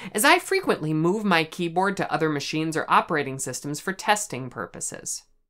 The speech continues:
I don't want to fiddle with software from one machine to the next. I just want it all to work. And that's what we're going to get with the Soarers converter.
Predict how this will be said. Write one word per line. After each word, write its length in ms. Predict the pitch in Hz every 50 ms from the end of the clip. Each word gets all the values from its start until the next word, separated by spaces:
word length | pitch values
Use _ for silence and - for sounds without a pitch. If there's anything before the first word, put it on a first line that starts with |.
| _ _ _ -
I 340 | 262 330 381 359 330 - - -
don't 280 | - 269 294 311 269 208
want 220 | 220 233 226 214
to 60 | 202
fiddle 400 | 196 - - 262 247 190 143 143
with 140 | 151 160 160
software 600 | - - 233 220 254 247 - - - 151 135 127
from 360 | 135 - - 175 170 165 160 160
one 240 | 170 196 240 233
machine 480 | 175 160 139 - - 147 135 131 135 139
to 120 | 139 - -
the 100 | - 175
next. 640 | 190 208 185 - - _ - - - - - - _ _ _ -
I 140 | - - 339
just 240 | 320 403 392 - -
want 180 | 170 156 151
it 60 | 147 151
all 140 | 139 135
to 80 | 131 131
work. 480 | 131 151 180 185 - - - - - _ _ _ - - - - - -
And 260 | 180 180 170 160 -
that's 300 | 196 196 240 - - -
what 160 | 285 262 196
we're 80 | 208 190
going 260 | 190 190 185 175 160
to 60 | 151
get 280 | 151 160 170 156 - -
with 140 | - 139
the 100 | - 127
Soarers 560 | 120 - - 160 160 151 131 113 113 117 - -
converter. 640 | - - 127 120 - 107 101 - - - - -